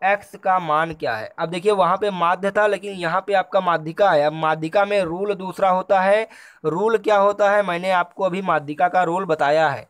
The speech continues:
अगर नहीं देखे हैं तो एक बार फिर से मैं आपको दिखा देता हूँ, समझ लीजिएगा माध्यिका का रूल क्या था। देखिएगा माध्यिका कहाँ पे गया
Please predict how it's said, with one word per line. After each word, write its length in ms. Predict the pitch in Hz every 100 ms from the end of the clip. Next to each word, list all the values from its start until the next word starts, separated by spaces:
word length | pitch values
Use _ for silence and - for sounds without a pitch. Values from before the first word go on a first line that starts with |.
| -
अगर 200 | 143 165
नहीं 260 | 160 180 196
देखे 300 | 190 202 196
हैं 140 | 202
तो 80 | 196
एक 120 | 165
बार 140 | 156 151
फिर 180 | 147
से 160 | - 175
मैं 100 | 175
आपको 220 | 165 180
दिखा 300 | 147 131 151
देता 240 | 165 170 175
हूँ, 220 | 185 233 _ - _ -
समझ 240 | 190 220
लीजिएगा 540 | 214 196 175 160 165 180
माध्यिका 500 | 165 143 143 143 156
का 180 | 160 165
रूल 260 | 147 156 170
क्या 220 | 156 123
था। 300 | - 117 156 _ _ _ -
देखिएगा 560 | 143 139 170 165 190 - _ _ _
माध्यिका 540 | 139 139 139 143 147 160
कहाँ 220 | 156 160
पे 140 | 165
गया 120 | 160